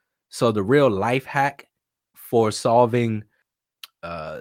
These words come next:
the problems that are in this world is to go God direct. If you go God direct through Jesus Christ, he's the one that will open doors that no man can shut. No man can shut. That, the Bible says that,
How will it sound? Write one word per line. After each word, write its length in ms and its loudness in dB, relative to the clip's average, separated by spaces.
the 120 -8
problems 500 -2
that 140 0
are 40 -2
in 220 -4
this 160 -4
world 460 0
is 160 -4
to 120 -6
go 240 0
God 460 0
direct. 640 -8
If 160 -8
you 140 -2
go 200 0
God 440 0
direct 500 -2
through 200 -4
Jesus 360 -6
Christ, 340 -2
he's 220 -4
the 100 -2
one 260 0
that 140 0
will 160 -4
open 380 -2
doors 360 2
that 200 -2
no 280 2
man 440 -2
can 200 -6
shut. 340 -8
No 280 2
man 280 2
can 140 -4
shut. 360 -4
That, 260 -4
the 100 -8
Bible 340 4
says 320 -2
that, 260 0